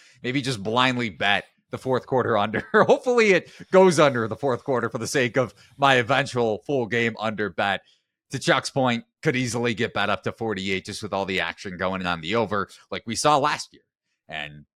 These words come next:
we know that bettors love trends, even though we don't. So, Mo, any last words here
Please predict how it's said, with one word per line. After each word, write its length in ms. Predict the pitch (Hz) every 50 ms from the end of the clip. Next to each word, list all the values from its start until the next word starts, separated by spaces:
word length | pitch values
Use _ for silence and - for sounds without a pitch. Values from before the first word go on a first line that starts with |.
| _ _
we 180 | 85 92 104
know 400 | 101 92 90 90 90 87 85 82 _ _ _ _ _ _ _ _ _ _ _ _
that 360 | - 76 71 69 69 69 - _ _ -
bettors 360 | 82 85 82 80 78 73 -
love 260 | 78 78 73 69 65
trends, 540 | - - 78 67 - _ _ - - - - -
even 180 | 76 69 69
though 140 | 69 67 67
we 260 | 67 69 73 73 65 _
don't. 160 | - 73 67 _ _
So, 380 | - - - - 127 104 87 - - - - -
Mo, 260 | 123 175 226 254 254
any 200 | 247 262 277 277
last 300 | 269 262 254 240 - -
words 320 | 196 202 208 208 196 - -
here 380 | 180 180 175 175 175 165 -